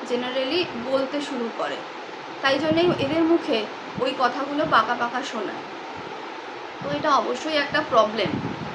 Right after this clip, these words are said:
বাচ্চার মুখে আমরা শিশুসুলভ কথা শুনতেই বেশি পছন্দ করি। এই ধরনের বাচ্চাদের সাথে বাচ্চাদের খেলাধুলা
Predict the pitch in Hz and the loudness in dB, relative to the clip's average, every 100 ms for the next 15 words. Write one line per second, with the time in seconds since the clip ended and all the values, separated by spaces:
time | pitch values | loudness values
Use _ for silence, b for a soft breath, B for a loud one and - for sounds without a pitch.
0 | - 240 - - 294 302 302 311 311 311 | 4 6 6 4 2 2 4 2 4 4
1 | - - 269 269 - 285 285 285 254 269 | 2 -2 -8 -8 -6 -2 -2 0 -2 -2
2 | 277 294 285 302 240 - 302 233 226 247 | -2 -2 0 -2 -2 -2 0 0 2 -2
3 | 233 220 175 170 - - - - - - | -2 -2 -4 -4 -8 -10 -10 -6 -6 -6
4 | - - 302 320 330 320 330 277 233 - | -6 -2 2 4 6 4 6 6 6 2
5 | 285 294 - 302 302 208 220 - - - | 0 0 0 0 0 0 -2 -6 -8 -10
6 | - - 240 240 - 285 311 302 277 247 | -10 0 4 4 4 0 0 0 2 2
7 | 269 285 | 2 0